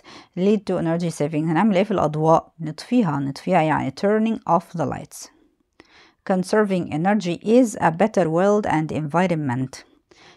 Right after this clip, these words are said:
يعني الحفاظ على الطاقة إيه بالنسبة للعالم أفضل؟ ضروري، ضروري يعني essential for.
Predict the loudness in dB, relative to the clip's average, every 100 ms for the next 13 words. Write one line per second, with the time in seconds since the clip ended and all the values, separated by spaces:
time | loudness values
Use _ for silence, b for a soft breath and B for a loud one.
0 | _ -6 -4 -4 -2 0 0 0 -2 -2
1 | -2 2 2 4 2 2 2 -2 0 0
2 | 4 4 4 2 -2 -2 -4 -2 -2 0
3 | 2 2 2 0 -2 -2 -2 0 2 2
4 | 0 -2 -6 -2 -2 -2 0 0 0 -2
5 | -4 -4 -6